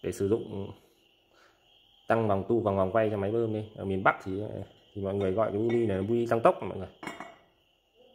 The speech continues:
Là bu ly lớn để là làm sao một vòng mà máy thì được nhiều vòng bơm này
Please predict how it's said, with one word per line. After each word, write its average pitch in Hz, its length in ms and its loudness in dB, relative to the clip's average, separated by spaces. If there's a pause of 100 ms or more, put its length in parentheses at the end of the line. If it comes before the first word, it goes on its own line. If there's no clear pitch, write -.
(380)
Là 107 100 -2
bu 107 100 0
ly 117 160 2
lớn 113 300 4
để 107 100 0
là 92 180 0
làm 90 140 0
sao 117 200 4
một 101 220 -2
vòng 92 280 2
mà 87 300 -2 (220)
máy 95 260 -2
thì 120 60 -6
được 95 140 -2
nhiều 95 160 2
vòng 90 180 -2
bơm 110 200 0
này 87 80 -4